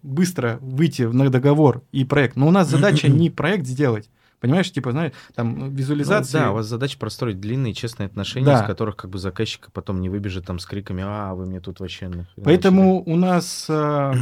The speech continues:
Speaker 2: <clears throat>
Speaker 1: такой, когда, да, откровенный, честный разговор, а, м, с-, мы еще даже вначале так говорим, что, а, «Вот нам не все нравится, давайте, давайте». Я говорю: «Не, нет, давайте мы лучше вот реально со всех сторон посмотрим на задачу».
Speaker 2: Да.
Speaker 1: А,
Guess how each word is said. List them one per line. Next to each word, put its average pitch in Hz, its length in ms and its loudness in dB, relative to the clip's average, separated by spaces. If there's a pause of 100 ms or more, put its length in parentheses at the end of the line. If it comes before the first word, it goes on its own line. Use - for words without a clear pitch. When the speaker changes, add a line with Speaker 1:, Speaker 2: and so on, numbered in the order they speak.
(140)
Speaker 2:
<clears throat> 117 220 0
Speaker 1:
такой, 151 220 0
когда, 143 240 -2
да, 143 180 2
откровенный, 143 540 -2
честный 135 400 -4
разговор, 156 480 -4 (500)
а, 120 520 -2
м, 120 720 -6
с-, - 840 -18
мы 139 540 -4
еще 190 180 -2
даже 156 220 0
вначале 151 540 -4
так 135 160 -2
говорим, 120 340 -2
что, 120 340 -4 (480)
а, 113 400 -4 (300)
«Вот 175 160 4
нам 131 140 2
не 131 60 2
все 135 120 -6
нравится, 208 300 -2
давайте, 135 260 -2
давайте». 175 340 -4
Я 120 40 -6
говорю: 127 160 -2
«Не, 139 80 4
нет, 117 160 2
давайте 170 280 -4
мы 151 120 2
лучше 139 260 -2
вот 127 160 -6
реально 135 400 0 (160)
со - 160 -6
всех 139 220 -2
сторон 131 320 -4
посмотрим 190 400 -4
на 123 80 -2
задачу». 127 480 -6
Speaker 2:
Да. 110 260 -8 (320)
Speaker 1:
А, 113 560 -6